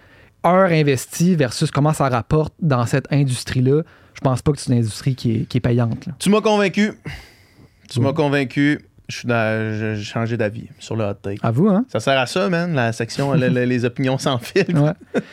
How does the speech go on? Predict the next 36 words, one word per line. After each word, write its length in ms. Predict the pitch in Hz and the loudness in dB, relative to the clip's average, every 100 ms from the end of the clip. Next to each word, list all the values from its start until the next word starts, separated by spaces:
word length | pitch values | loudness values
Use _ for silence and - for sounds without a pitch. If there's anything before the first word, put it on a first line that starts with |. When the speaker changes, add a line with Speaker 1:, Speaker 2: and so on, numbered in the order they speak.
| - - | -16 -2
Speaker 1:
Fait 100 | 143 | 2
que 60 | 170 | 4
moi, 120 | 240 | 4
je 60 | |
pense 200 | - 175 | 4 2
que 100 | - 151 | 2 2
c'est 80 | 143 | 2
un 60 | |
vrai 160 | 127 127 | 2 2
métier. 340 | 120 - 160 - - - _ _ _ _ _ _ _ - | 0 2 0 -2 -18 -20 _ _ _ _ _ _ _ -4
Puis 280 | 135 120 | 0 0
je 60 | 107 | 2
pense 180 | 131 143 | 0 2
que 80 | 123 | 2
le 80 | |
monde, 300 | 113 135 143 | 2 4 2
il, 420 | 113 113 110 110 110 | 2 2 2 2 0
la 100 | 117 | 0
plupart 380 | 135 160 180 | 0 2 2
travaillent 380 | 170 123 135 151 | 2 2 2 2
en 80 | 120 | 2
crise 360 | 123 147 156 - | 0 0 -2 -6
pour, 420 | - 127 131 127 | -2 2 2 2
euh, 640 | 117 110 107 104 117 131 127 | 2 2 2 0 0 0 0
espérer 480 | 123 - 131 135 147 | -2 0 0 2 2
un 120 | 120 | 2
jour 280 | 113 139 139 | 2 2 2
peut-être, 460 | 120 127 131 131 123 | 0 0 0 0 0
euh, 420 | 117 113 110 110 | 0 0 0 0
faire 180 | 120 120 | 0 0
du, 300 | 127 113 120 | 0 0 -2
des 200 | 120 113 | -2 0
revenus, 340 | 107 123 139 | 0 -2 -2
là. 40 | 120 | 0
Speaker 2:
Je 60 | |
comprends. 320 | 170 165 156 | -2 0 0